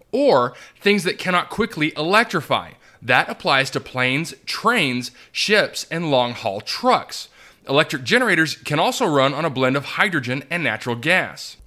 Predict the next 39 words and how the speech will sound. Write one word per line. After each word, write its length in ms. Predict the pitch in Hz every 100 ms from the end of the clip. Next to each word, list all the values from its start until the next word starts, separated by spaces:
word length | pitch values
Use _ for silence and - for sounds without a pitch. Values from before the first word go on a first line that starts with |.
| _ _
In 120 | 131
a 40 | 120
quote 300 | - 254 -
from 180 | 180
Judith 320 | 135 156 147 107
Judson, 540 | 170 175 - 117 110
head 240 | - 233
of 140 | 247 170
hydrogen 640 | - 180 202 143 120 117
at 120 | - -
the 60 |
National 460 | 120 147 165 143 113
Grid, 460 | 104 180 127 98 - - - _
We 200 | 131 240
see 160 | 269 277
the 80 |
technology 580 | 254 220 165 175 175 135
coming 480 | 135 - 226 135 127 139
and 120 | 131
the 60 |
cost 400 | - - 208 190
coming 300 | - 127 123
down. 440 | 120 214 202 95 62 - - -
The 80 | -
price 260 | 175 190 151
of 60 |
natural 280 | 151 151 131
gas 300 | 123 151 156
is 160 | 131 113
lower 380 | 147 240 165 139
than 160 | 147
today's 340 | 151 123 120 -
price 320 | 113 110 -
of 240 | 143 -
hydrogen. 460 | 214 226 160 110 - _ _ _ _ - - -
But 400 | 120 214 165 -
with 180 | 123
tax 360 | - - 294 -
credits, 420 | - 117 110 -